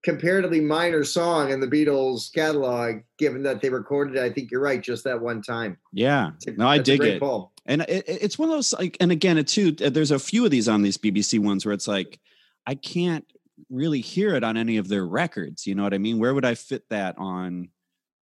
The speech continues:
Speaker 2: I mean, I guess I could fit that on, uh, Please Please Me, but they already have Taste of Honey. You know what I mean? So it's like,
Speaker 1: Right.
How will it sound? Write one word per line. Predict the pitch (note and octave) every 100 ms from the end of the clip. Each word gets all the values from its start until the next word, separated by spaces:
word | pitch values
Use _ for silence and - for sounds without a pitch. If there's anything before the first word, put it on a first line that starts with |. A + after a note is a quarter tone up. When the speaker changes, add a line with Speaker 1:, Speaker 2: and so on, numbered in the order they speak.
| _ -
Speaker 2:
I |
mean, | C3 C#3+
I |
guess | C3 D3+ E3
I |
could | D3+ A2+ -
fit | - A2
that | A2
on, | G#2 F#2+ F#2 E2+ -
uh, | - D#2+ -
Please | C3 A2+
Please | - C#3+ D3
Me, | A2+
but | G#2+ G#2
they |
already | A#2 A#2
have | A#2+ C3
Taste | - G#2 -
of | F#2
Honey. | F3+ E2 E2
You | F2+
know | F2+
what | F2
I | F#2
mean? | G2+ G#2
So | - G2+
it's | F#2+ -
like, | - F2+ G#2
Speaker 1:
Right. | G2